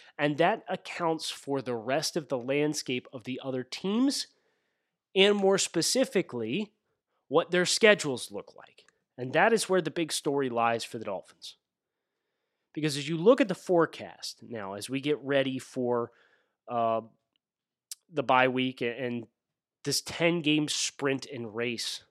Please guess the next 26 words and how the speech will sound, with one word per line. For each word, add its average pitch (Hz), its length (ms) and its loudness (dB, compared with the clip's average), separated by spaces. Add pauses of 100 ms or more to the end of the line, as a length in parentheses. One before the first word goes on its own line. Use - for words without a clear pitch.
(140)
to 147 100 -6
the 120 80 -6
postseason, 127 680 -4 (840)
uh, 127 140 -4
the 135 100 -4
Dolphins 175 560 4
have 160 180 0
a 151 100 0
forgiving 170 840 2
schedule 123 800 0 (1300)
relative 165 540 4
to - 140 -4
what 143 300 4
they've 143 240 -2
just - 540 0
played 147 600 -2 (1000)
over 156 260 4
this 147 180 0
stretch 135 400 0
of 120 120 -14
time 123 280 -2
in 113 80 -4
the 113 60 -4
first - 380 -6
six - 260 0
games. - 380 -16